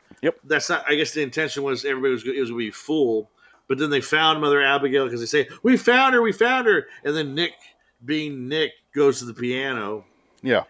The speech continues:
Speaker 2: And he's the only one. So I guess he's the only one that dies.
Speaker 1: No, no, no.
Speaker 2: Well,
Speaker 1: Um,
Speaker 2: yeah, five or six people die or something
Speaker 1: yeah,
Speaker 2: like that.
Speaker 1: it's, um,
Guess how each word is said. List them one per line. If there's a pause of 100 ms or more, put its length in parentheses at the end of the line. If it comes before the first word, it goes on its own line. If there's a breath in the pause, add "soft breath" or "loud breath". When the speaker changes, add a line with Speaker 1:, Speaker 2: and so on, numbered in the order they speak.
(140)
Speaker 2:
And
he's
the
only
one.
So
I
guess
he's
the
only
one
that
dies. (920)
Speaker 1:
No,
no,
no. (800)
Speaker 2:
Well,
Speaker 1:
Um,
Speaker 2:
yeah,
five
or
six
people
die
or
something
Speaker 1:
yeah,
Speaker 2:
like
that.
Speaker 1:
it's,
um,